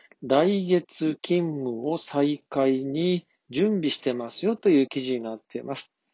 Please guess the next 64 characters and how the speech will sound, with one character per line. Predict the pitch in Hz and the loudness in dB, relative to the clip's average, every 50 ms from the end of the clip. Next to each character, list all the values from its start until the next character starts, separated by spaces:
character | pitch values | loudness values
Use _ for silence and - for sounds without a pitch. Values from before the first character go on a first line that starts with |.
| _ - - - - - - - _ | _ -20 -20 -20 -20 -20 -20 -10 _
え、 | 160 156 | -4 -2
こ | - 202 208 | 0 2 2
の | 220 | 4
よ | 220 214 208 | 4 4 4
う | |
に | 180 165 165 165 165 | 4 2 0 -2 0
オ | 165 170 196 208 | 0 0 0 0
フ | |
ィ | 196 202 175 | 0 0 -4
ス | 151 - - - 143 127 | -4 -6 -8 -4 -2 -2
を | 120 117 123 143 156 175 180 180 170 | 0 0 2 2 4 4 4 4 2
必 | - - - - - 190 | 0 -8 -14 -6 -2 2
要 | 185 190 190 190 185 | 4 4 4 4 2
と | - - 143 131 | 2 2 0 0
す | - - 156 | 2 -2 -2
る | 151 151 151 - _ _ | -2 -2 -2 -4 _ _
か、 | - 151 151 151 - _ _ _ _ _ _ - | 0 0 0 0 -2 _ _ _ _ _ _ -4
ま | 135 139 | -4 -4
た | - - 202 196 | 0 0 0 2
は | 180 175 170 165 | 2 2 0 0
縮 | 156 - - - - 196 | -2 -4 -8 -4 -4 -2
小 | 185 - - 190 180 175 175 165 | -2 0 2 4 4 4 2 0
し | - - | -2 -2
て | - 165 156 156 | 2 4 4 4
い | 151 | 2
く | - - | 0 -2
か、 | - 127 120 - | -2 -2 -2 -2
そ | - - 214 | -2 -2 -2
し | 202 - | -2 0
て | - 185 185 180 | 0 2 2 2
全 | 160 139 139 139 135 - _ _ - 202 202 | 0 -2 -4 -4 -4 -6 _ _ -2 -2 -2
く | - - 214 208 208 208 160 | 0 0 2 4 4 4 4
い | 143 143 | 2 2
ら | 170 190 208 | 2 0 0
な | 226 233 240 | 0 -2 -2
い | 233 214 | -2 -2
の | 196 175 | -2 -2
か | - - 185 170 | -2 -2 -4 -2
と | - 123 | -2 -6
い | |
う、 | 113 - | -6 -2
こ | - 208 214 | 0 0 0
う | 226 | 2
い | 220 214 214 202 | 2 0 0 0
う | |
議 | 180 196 | 0 0
論 | 185 185 170 151 151 | 0 0 -2 -2 -4
が | 165 185 170 | -6 -8 -8
さ | - - 139 | -2 2 2
れ | 139 127 | 2 2
て | - - 135 | 2 0 -2
い | 120 | -2
る | 120 117 | -2 -4
よ | 117 113 110 | -4 -6 -6
う | - | -4
で | 156 156 | -4 -4
す。 | - - _ _ _ _ _ - _ _ _ - - - - - | -4 -4 _ _ _ _ _ -20 _ _ _ -20 -20 -20 -6 -4
ま | 165 | -4
あ、 | |
こ | - - 202 226 | -2 0 0 0
ん | 233 226 | 2 2
な | 220 220 | 2 2
中 | 214 214 196 - - 123 113 | 2 2 0 2 0 0 2
で | 113 139 139 117 - | 4 4 4 4 2